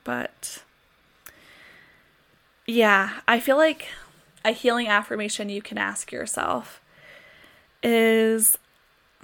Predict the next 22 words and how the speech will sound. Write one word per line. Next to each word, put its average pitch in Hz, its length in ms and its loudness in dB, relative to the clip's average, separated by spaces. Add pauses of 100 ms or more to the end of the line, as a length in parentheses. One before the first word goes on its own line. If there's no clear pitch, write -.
(360)
not 330 140 4
even 359 120 2
ask 214 240 8
yourself, - 320 -4
but 220 160 2
state - 260 4
to 196 80 -4
yourself 196 340 -2
out 214 140 2
loud 190 280 4
is, 208 240 0 (360)
"I 262 160 10
will 320 120 6
always 240 320 8
know 208 260 6
what 208 320 4
to 226 100 -6
do 202 420 -6 (360)
in 254 120 4
the 226 80 0
present 196 340 0
moment," - 560 -8